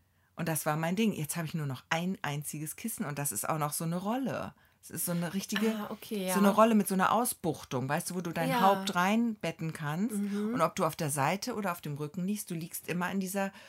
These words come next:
Speaker 1: Kurve.
Speaker 2: Hab ich noch nie drin gelegen.
Speaker 1: Ich fand's erst ganz schlimm, aber mein Nacken, also seitdem habe ich nix
Speaker 2: Er
Speaker 1: mehr.
Speaker 2: dankt es dir.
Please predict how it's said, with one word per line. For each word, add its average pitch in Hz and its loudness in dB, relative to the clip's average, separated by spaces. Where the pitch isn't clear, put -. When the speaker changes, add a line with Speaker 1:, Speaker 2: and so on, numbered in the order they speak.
Speaker 1:
Kurve. 165 0
Speaker 2:
Hab 233 0
ich - -10
noch 190 -2
nie 233 0
drin 262 -2
gelegen. 185 -2
Speaker 1:
Ich - -2
fand's 214 4
erst 175 0
ganz 143 -2
schlimm, 202 -2
aber 165 0
mein 143 0
Nacken, 170 -2
also 131 -2
seitdem 143 0
habe 220 0
ich - -8
nix - -6
Speaker 2:
Er 214 -6
Speaker 1:
mehr. 135 0
Speaker 2:
dankt 143 0
es - -6
dir. 170 -8